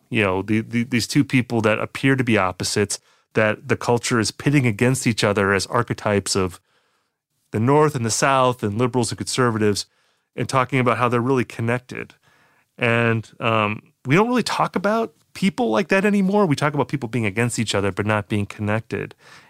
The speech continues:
And I feel like those, those two guys are, um, are such great symbols of that. But, you know, as much as we're talking about Skynyrd being misunderstood, you know, we've kinda hit on this before. I mean, I feel like Skynyrd had a lot to do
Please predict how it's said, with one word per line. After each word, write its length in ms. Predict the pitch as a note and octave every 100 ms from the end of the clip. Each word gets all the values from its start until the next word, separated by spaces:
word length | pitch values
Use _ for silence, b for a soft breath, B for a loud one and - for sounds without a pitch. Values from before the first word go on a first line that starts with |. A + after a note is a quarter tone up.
| B
And 120 | G#2+
I 20 |
feel 160 | G2 C#3
like 100 | G#2+
those, 240 | A#2+ A2 - -
those 180 | B2+ G#2+
two 140 | -
guys 320 | A2+ G#2 G2+
are, 200 | G2+ G2 - _ _ _ _ _ _ _ _ _ G#2+
um, 440 | G2+ G2+ A2 - _ -
are 40 |
such 200 | - D#3+
great 160 | - C3
symbols 320 | - B3 D#3+
of 120 | A#2
that. 200 | A2 G#2
But, 140 | D3 D3 _ _ _ _
you 100 | F3
know, 260 | D#3 C3+ - _ -
as 120 | C#3+
much 160 | G3+ F3+
as 80 |
we're 80 | D3+
talking 320 | - E3+ F3+
about 160 | D3 A#2+
Skynyrd 480 | - - F3 B2 A2
being 200 | A#2 A2
misunderstood, 1080 | A#2 - A#2 G#2 - - D#3 C3 G#2 G2 F#2 _ _ _ _ _
you 80 | -
know, 120 | C3
we've 200 | C3+ B2+
kinda 180 | - D3+
hit 140 | C3+
on 120 | D3 C3
this 120 | B2
before. 440 | A#2 - F#3+ D3+
I 60 | C3+
mean, 120 | D3+
I 40 |
feel 140 | C#3+ G#3+
like 80 | D#3+
Skynyrd 420 | - - E3 C3
had 140 | B2+
a 60 | B2
lot 240 | A#2 B2
to 60 | B2
do 540 | G#2 B2 B2+ A#2+ B2